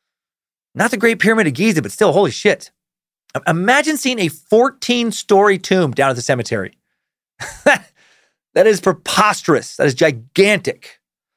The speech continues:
Although large, the mausoleum was known more for its ornate sculptures and carvings than for its size. Uh, most of these were painted in vibrant colors.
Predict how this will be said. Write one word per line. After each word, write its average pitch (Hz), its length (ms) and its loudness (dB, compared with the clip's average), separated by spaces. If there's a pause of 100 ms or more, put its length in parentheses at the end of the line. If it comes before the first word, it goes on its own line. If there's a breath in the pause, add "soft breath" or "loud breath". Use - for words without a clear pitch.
(240)
Although 131 220 2
large, 175 400 2
the 156 80 -4
mausoleum 170 440 0
was 139 120 0
known 151 180 2
more 147 220 2
for 143 120 -2
its 127 120 -4
ornate 143 320 -2
sculptures 139 540 -2
and 107 100 -14
carvings 139 400 0
than 107 80 -14
for 101 120 -6
its 87 100 -14
size. 127 520 -2 (180)
Uh, 104 160 -6
most 120 220 -4
of - 40 -16
these 120 140 -6
were 104 80 -8
painted 127 320 -4
in 98 100 -10
vibrant 110 360 -2
colors. 127 420 -2